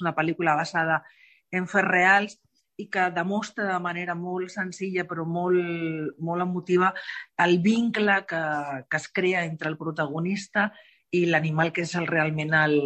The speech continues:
el, el principal actor de, de la pel·li. Doncs això que tu veies i te, em podia emocionar, doncs ara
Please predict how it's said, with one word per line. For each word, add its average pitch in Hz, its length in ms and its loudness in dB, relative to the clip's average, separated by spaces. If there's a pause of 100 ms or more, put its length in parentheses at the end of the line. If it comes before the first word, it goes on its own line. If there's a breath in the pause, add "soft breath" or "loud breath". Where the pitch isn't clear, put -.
(240)
el, 151 140 -10 (340)
el 147 180 -10
principal 151 680 0
actor 151 380 -4
de, 147 120 2 (220)
de 143 80 -2
la 131 160 -2
pel·li. 135 220 -10 (460 loud breath)
Doncs 185 220 0
això 247 240 4
que 208 120 6 (420)
tu 220 120 -6
veies 208 360 0
i 170 80 -4
te, 165 160 -4
em 160 160 -8
podia 170 240 2
emocionar, 190 720 0 (420 loud breath)
doncs 170 400 -2
ara 220 300 6